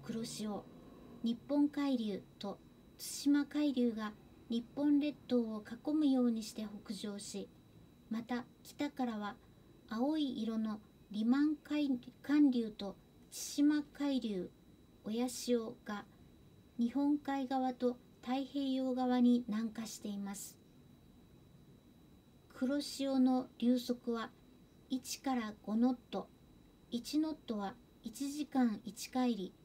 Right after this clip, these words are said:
千八百五十二メートルで、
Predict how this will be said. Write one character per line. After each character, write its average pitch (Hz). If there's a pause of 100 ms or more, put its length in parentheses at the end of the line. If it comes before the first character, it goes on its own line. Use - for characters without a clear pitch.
(400)
千 294
八 240 (160)
百 240 (100)
五 247
十 262
二 208
メ 240
ー 240
ト 214
ル 180 (260)
で、 196